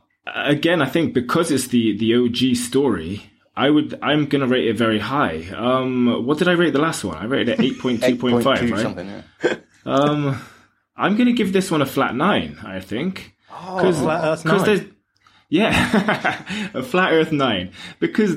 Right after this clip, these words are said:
Speaker 1: there's, there's so many little details. There's, there's also the corroborating evidence between them both at different times. There's the fact that they stuck to it. And then there's also,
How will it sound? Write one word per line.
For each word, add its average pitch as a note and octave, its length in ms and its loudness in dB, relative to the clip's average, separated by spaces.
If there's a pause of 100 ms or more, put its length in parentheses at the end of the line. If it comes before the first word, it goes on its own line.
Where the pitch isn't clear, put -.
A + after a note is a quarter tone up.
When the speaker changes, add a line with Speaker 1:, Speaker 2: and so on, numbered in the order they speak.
(120)
Speaker 1:
there's, F#3 320 0
there's E3+ 240 0
so F#3+ 180 2
many G3 160 4
little C3+ 220 2
details. A#2 760 -4 (380)
There's, C#3+ 400 2
there's C#3 420 0
also D#3+ 420 4
the B2 220 -4
corroborating C3 680 2
evidence G#2+ 420 -4
between B2+ 220 -2
them G#2 180 0
both A#2+ 380 0
at F#2 140 -6
different G#2+ 380 -2
times. G2+ 600 -2 (240)
There's C3+ 160 2
the - 80 -4
fact D3 220 0
that B2 120 -4
they B2 80 4
stuck - 640 -2
to - 220 -8
it. - 220 -12 (380)
And C#3+ 260 -2
then D3+ 360 2
there's D3 220 0
also, C#3+ 520 2